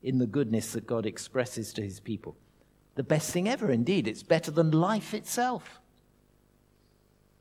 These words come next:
It's always good when we can celebrate good times in our lives. Perhaps a special birthday, a special landmark,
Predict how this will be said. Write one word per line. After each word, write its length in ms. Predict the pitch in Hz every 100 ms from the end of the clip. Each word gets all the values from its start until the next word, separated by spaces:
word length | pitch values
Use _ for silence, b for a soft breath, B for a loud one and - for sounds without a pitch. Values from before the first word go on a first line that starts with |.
| -
It's 120 | 131
always 300 | 220 208 156
good 340 | - 165 110 -
when 160 | 127
we 140 | 135 123
can 400 | 123 120 110 B B B -
celebrate 760 | - - 175 139 127 104 -
good 300 | - 156 -
times 600 | - 190 185 120 85 -
in 120 | 117
our 160 | 101 98
lives. 580 | 95 85 - - - - _ _ _ _ _ _ _
Perhaps 380 | - 113 139 -
a 60 | 131
special 380 | - 143 - 139
birthday, 500 | 113 170 165 131 113
a 60 |
special 380 | - 143 131 139
landmark, 760 | 135 170 180 151 104 - -